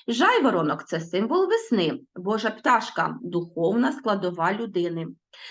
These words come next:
Верхній світ на дереві життя — от що символізує жайворонок. Не випадково його взяли, от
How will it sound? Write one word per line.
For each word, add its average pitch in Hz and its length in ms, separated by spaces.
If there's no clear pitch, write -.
Верхній 440 500
світ 349 400
на 220 120
дереві 190 420
життя — 185 560
от 453 200
що 349 180
символізує 262 840
жайворонок. 269 680
Не 185 100
випадково 277 640
його 359 240
взяли, 262 400
от 185 260